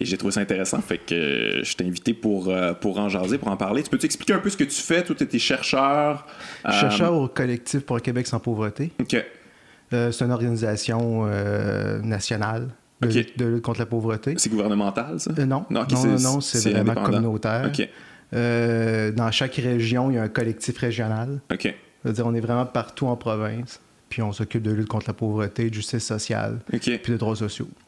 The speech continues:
Speaker 1: Comment t'as commencé à t'intéresser à ce sujet-là, la pauvreté ? Est-ce que c'est,
Speaker 2: Euh,
Speaker 1: est-ce que t'es quelqu'un qui l'a vécu, en fait, ou, euh,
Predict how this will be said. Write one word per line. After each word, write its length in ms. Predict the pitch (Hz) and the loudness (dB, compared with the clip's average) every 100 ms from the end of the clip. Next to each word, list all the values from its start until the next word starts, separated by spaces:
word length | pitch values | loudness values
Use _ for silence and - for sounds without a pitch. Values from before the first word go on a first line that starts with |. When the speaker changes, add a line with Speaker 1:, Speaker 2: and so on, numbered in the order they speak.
| - - - - - | -12 -10 -10 -8 -4
Speaker 1:
Comment 140 | 123 | -2
t'as 80 | 107 | 0
commencé 540 | 98 92 90 - 110 | 0 0 2 2 2
à 100 | 95 | 2
t'intéresser 960 | - 101 98 107 101 95 - - 104 104 | 0 -2 0 0 0 0 0 2 2 2
à 40 | 92 | 0
ce 100 | 90 | -2
sujet-là, 640 | - 98 92 92 98 101 | -2 0 2 2 2 2
la 100 | 92 | 0
pauvreté ? 840 | - 90 87 87 87 98 101 101 | -2 -2 0 0 0 0 2 4
Est-ce 180 | 95 90 | 2 0
que 80 | 95 | -2
c'est, 340 | 95 90 120 | -2 -2 0
Speaker 2:
Euh, 140 | 117 113 | 0 0
Speaker 1:
est-ce 160 | 110 | -2
que 80 | - | -2
t'es 100 | - | -4
quelqu'un 220 | - 98 | -2 -4
qui 80 | - | 0
l'a 100 | 101 | 0
vécu, 720 | 92 95 95 - - 247 262 | 2 0 0 0 2 4 6
en 100 | 180 | 4
fait, 360 | - - - - | 0 -2 -4 -2
ou, 220 | 110 104 | 0 2
euh, 260 | 98 92 85 | 2 0 -2